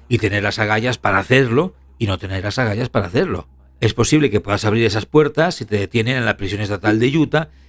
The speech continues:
y el ochenta por ciento de los chicos, pues, no se irían. Tendrían miedo de volver a la sociedad.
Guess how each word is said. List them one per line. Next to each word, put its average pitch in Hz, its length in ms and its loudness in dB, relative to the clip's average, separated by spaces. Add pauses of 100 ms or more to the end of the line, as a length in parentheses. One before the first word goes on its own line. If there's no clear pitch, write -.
y 120 80 0
el 110 60 4
ochenta 104 340 -2
por 104 140 0
ciento 113 240 0
de 110 40 6
los 107 120 0
chicos, 147 420 0 (300)
pues, 98 100 -2
no 110 100 0
se 107 120 0
irían. 85 400 -4 (240)
Tendrían 107 380 0
miedo 113 200 4
de 123 60 2
volver 107 400 2
a - 20 2
la 104 100 0
sociedad. 92 480 -4